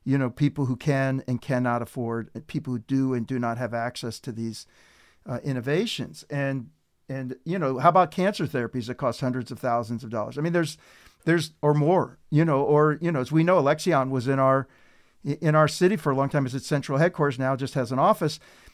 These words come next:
And, you know, they, what they were charging, seven hundred fifty thousand dollars for their medication. You know, these things are, <laughs> you know, they, what, what people would dream about, what they would make in a decade, some people, you know, and, and so,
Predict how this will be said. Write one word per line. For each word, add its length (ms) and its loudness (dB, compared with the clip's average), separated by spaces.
And, 260 4
you 100 2
know, 100 2
they, 100 4
what 180 2
they 140 2
were 100 0
charging, 380 -2
seven 200 0
hundred 100 -2
fifty 200 -2
thousand 360 0
dollars 280 -2
for 180 -6
their 140 -4
medication. 680 -8
You 120 0
know, 120 4
these 240 -2
things 320 -2
are, 580 6
<laughs> 100 0
you 360 -4
know, 160 0
they, 280 -2
what, 260 2
what 200 2
people 220 -2
would 100 0
dream 200 2
about, 440 4
what 180 -4
they 100 -2
would 120 -4
make 220 -4
in 80 -2
a 60 -4
decade, 420 -2
some 220 -6
people, 460 -10
you 120 -4
know, 200 -4
and, 340 -6
and 180 -6
so, 460 -2